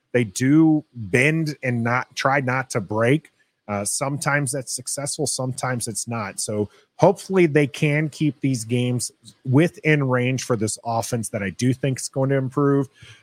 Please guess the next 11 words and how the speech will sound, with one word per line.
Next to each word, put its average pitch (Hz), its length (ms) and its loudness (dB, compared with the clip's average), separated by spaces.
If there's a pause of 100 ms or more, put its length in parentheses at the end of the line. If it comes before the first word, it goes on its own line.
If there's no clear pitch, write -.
(120)
But 120 240 2 (480)
I 147 180 6
will 175 160 4
say 147 280 -4
this. - 380 -10 (1400)
I 175 480 4
never 143 680 4
wanna 135 280 0
see 127 180 -8
Jacoby 110 420 -2
Brissett 98 440 -8